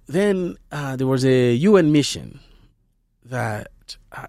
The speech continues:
every time I go to, to school, I would see their offices there. So I went, uh, there and I was, I was thinking, "Well, if I go there, then they would find a way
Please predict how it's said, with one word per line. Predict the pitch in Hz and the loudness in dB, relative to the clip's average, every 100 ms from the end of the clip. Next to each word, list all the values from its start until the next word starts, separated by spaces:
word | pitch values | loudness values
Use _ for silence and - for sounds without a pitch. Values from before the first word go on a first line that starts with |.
| - | -4
every | 147 180 | 0 0
time | 180 175 180 170 | -2 -2 0 0
I | 156 | -2
go | 139 147 147 | -2 -2 -2
to, | - - 135 127 120 | -6 -8 -6 -6 -10
to | - 117 | -12 -12
school, | - - 143 131 | -10 -2 0 2
I | 113 | 0
would | 104 | -4
see | - - 131 120 | -6 -6 -4 -4
their | 98 98 | -6 -10
offices | - 101 - 104 - 98 95 - | -12 -14 -14 -18 -18 -20 -20 -20
there. | 101 107 113 _ _ _ _ _ _ _ _ | -20 -20 -20 _ _ _ _ _ _ _ _
So | - 160 151 | -2 2 4
I | 139 | 4
went, | 139 180 202 196 - - - | 2 2 2 -2 -12 -18 -6
uh, | 127 127 - - - - - | -4 -4 -6 -16 -18 -20 -12
there | 120 151 127 113 | 0 2 2 0
and | 127 120 | -4 -4
I | 113 | -4
was, | 117 - - | -6 -10 -8
I | |
was | 120 - | -6 2
thinking, | 302 - 143 | 2 2 0
"Well, | 135 135 - | 0 0 -2
if | 139 127 - - - _ - | -4 -4 -10 -20 -20 _ -10
I | |
go | 135 151 220 220 _ | -4 4 4 4 _
there, | 120 113 98 104 | -6 -4 -4 -4
then | 123 139 135 135 - | 0 2 2 -2 -8
they | 123 | -6
would | 120 117 - | -4 -4 -10
find | - - 156 143 | -10 0 2 4
a | |
way | 139 139 135 | 6 6 4